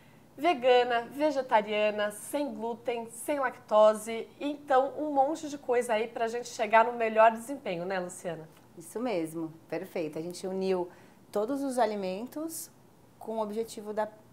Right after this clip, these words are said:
Speaker 2: de melhora da performance. Tá tudo bem legal mesmo.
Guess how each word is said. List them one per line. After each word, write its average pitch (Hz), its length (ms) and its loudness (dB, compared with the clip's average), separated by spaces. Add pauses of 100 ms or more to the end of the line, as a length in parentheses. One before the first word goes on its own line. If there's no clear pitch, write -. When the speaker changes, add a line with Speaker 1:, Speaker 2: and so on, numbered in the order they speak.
Speaker 2:
de 190 120 -10
melhora 190 340 -2
da 180 80 -4
performance. 165 800 -6
Tá 165 100 -12
tudo 170 180 -12
bem 185 160 -4
legal 220 340 -2
mesmo. 135 320 -12